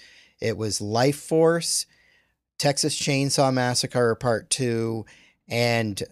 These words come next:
Invasion from, Invaders from Mars, the remake of the fifties movie. They all bombed.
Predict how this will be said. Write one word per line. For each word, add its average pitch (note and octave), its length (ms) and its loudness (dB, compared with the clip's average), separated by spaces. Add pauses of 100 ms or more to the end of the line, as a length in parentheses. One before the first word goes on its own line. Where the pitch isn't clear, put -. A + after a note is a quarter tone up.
(220)
Invasion A#2+ 400 2
from, G#2 380 -2
Invaders A#2+ 460 2
from G#2 200 -4
Mars, F2+ 460 -2
the F#2 80 -6
remake F#2+ 440 -4
of E2 100 -8
the E2 100 -10
fifties F2 480 -8
movie. D#2+ 400 -10 (720)
They B2 120 2
all B2+ 300 2
bombed. G2+ 520 -2